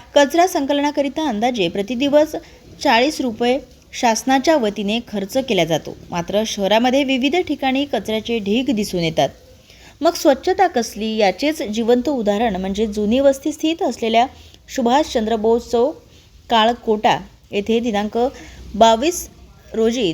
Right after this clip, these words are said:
रविवार रोजी येथील संतप्त नागरिकांनी आपल्या प्रतिक्रिया व्यक्त केल्या.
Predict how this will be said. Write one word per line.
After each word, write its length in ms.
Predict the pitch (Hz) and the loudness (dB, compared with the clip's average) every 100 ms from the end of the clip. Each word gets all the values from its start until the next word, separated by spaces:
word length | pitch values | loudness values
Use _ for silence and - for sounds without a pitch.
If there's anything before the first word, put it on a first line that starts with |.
| 170 - | -4 2
रविवार 440 | 202 202 220 240 | 2 4 4 4
रोजी 240 | 247 240 339 - _ - | 2 -2 -6 -10 _ -6
येथील 340 | 233 254 277 | -2 0 -2
संतप्त 560 | 285 269 233 233 240 392 339 | 0 0 2 2 2 2 0
नागरिकांनी 540 | 247 240 247 247 269 | 0 -2 -2 0 0
आपल्या 320 | 247 214 220 | -2 0 0
प्रतिक्रिया 540 | 233 190 202 240 262 269 | 0 -2 -4 -2 0 2
व्यक्त 320 | 196 - 170 | 0 -2 -8
केल्या. 200 | 165 143 | -6 -6